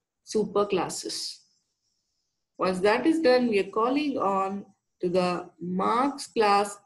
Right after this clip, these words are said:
display. It's very simple because we call this display, automatically it will call the display of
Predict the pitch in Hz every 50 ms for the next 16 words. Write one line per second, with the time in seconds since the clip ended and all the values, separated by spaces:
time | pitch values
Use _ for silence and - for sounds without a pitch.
0 | _ 170 180 185 180 - - - 165 160 - - - - - _ _ _ _ _
1 | _ _ _ _ _ - 247 - 240 254 247 294 302 294 302 277 262 277 190 185
2 | 180 202 190 185 - 202 226 254 233 220 196 - - 196 185 185 185 190 185 240
3 | 240 - - 240 240 240 - - 196 190 208 226 - - 180 185 185 185 185 185
4 | 185 185 226 - 240 240 233 - 208 196 190 196 - - 190 185 185 185 196 233
5 | 262 254 214 180 185 185 185 185 185 180 180 208 196 - - - 214 214 208 196
6 | 175 170 175 202 254 320